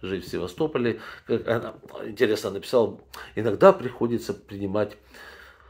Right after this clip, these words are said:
тяжёлые решения. Да, да, да. Конечно, приходится принимать тяжёлые решения. Такая же кормушка была, как у Паши Мерседеса в Лавре, да. Только стрихи купоны там папаша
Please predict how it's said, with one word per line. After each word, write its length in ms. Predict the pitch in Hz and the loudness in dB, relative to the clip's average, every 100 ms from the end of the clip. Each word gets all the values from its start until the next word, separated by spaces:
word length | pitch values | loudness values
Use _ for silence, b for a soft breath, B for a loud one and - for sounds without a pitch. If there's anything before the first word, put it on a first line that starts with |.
| B - | B -4
тяжёлые 500 | 120 110 127 110 104 | 0 6 6 8 6
решения. 580 | 98 - 170 165 147 113 | 4 6 6 6 4 4
Да, 360 | 95 113 101 | 6 6 4
да, 240 | 90 95 95 | 0 -2 -2
да. 220 | 104 90 | -2 0
Конечно, 420 | - 220 135 - | 2 6 4 4
приходится 420 | 147 147 117 - | -4 0 0 0
принимать 400 | - 110 107 95 | -2 -4 -4 -4
тяжёлые 400 | 107 104 107 101 | -4 -2 2 2
решения. 380 | 101 - 92 82 | 0 -2 -2 -4
Такая 320 | - 101 131 | -6 4 4
же 100 | 104 | 4
кормушка 500 | 113 110 117 143 - | 2 0 0 -2 0
была, 180 | 104 101 | 2 2
как 200 | 101 - | 0 -2
у 40 | 110 | 2
Паши 280 | 117 - | 2 2
Мерседеса 580 | 104 98 - 101 98 - | -2 -2 -2 -2 -2 -2
в 80 | 95 | 0
Лавре, 360 | 107 82 78 76 | 2 0 -2 -2
да. 340 | 110 123 123 B B B B B _ - | 0 0 -4 B B B B B _ -4
Только 220 | 139 139 | 0 0
стрихи 300 | - 147 139 | 0 -2 -2
купоны 580 | 131 127 - 120 101 95 | -2 -4 0 0 0 -2
там 280 | 101 98 - b b b - | -4 -6 -16 b b b 0
папаша 640 | 110 - 117 - 104 | 2 6 6 6 2